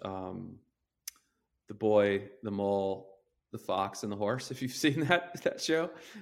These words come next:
that movie, or it's a book, but I, I really, and I say this to, to my kids, I really just want people to remember that, um, that I was kind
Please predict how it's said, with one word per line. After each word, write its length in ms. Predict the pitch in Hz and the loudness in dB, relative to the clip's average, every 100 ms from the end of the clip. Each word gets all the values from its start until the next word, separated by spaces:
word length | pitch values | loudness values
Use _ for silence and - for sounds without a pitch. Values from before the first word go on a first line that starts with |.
| - | 4
that 160 | 147 135 | 6 6
movie, 320 | 143 165 170 | 4 2 2
or 120 | 123 | 2
it's 120 | 117 | 0
a 60 | 120 | -4
book, 400 | 113 120 - - 113 | -2 -4 -6 -10 2
but 480 | 117 110 - - _ _ _ _ | 4 4 -2 -18 _ _ _ _
I, 340 | 117 120 117 110 - - - - - - - _ - - | 6 8 6 4 -4 -18 -20 -14 -12 -12 -16 _ -20 -2
I 100 | 117 | 4
really, 360 | 120 131 151 139 | 8 10 10 8
and 100 | 117 | 6
I 40 | |
say 200 | 113 135 | 4 4
this 240 | 131 127 - | 4 4 -2
to, 220 | 110 104 - - | -4 -4 -8 -14
to 100 | - | -6
my 140 | 101 95 | -6 -2
kids, 360 | 113 101 95 - | 0 0 -2 -2
I 60 | 110 | 4
really 300 | 127 135 131 | 6 6 4
just 240 | 117 - - - _ | 0 -8 -16 -18 _
want 300 | 113 113 107 | -2 0 0
people 300 | - 113 110 | -2 -2 -2
to 180 | 107 110 | -2 -2
remember 400 | 98 104 101 101 | 0 0 0 0
that, 220 | 98 87 - _ _ _ _ _ _ - | 0 -2 -6 _ _ _ _ _ _ -6
um, 640 | 98 95 95 95 98 - _ _ _ - | -4 -4 -6 -8 -10 -14 _ _ _ -2
that 120 | 104 | 4
I 100 | 104 | 4
was 160 | 101 - | 4 0
kind 500 | 98 98 110 127 | -2 0 0 -2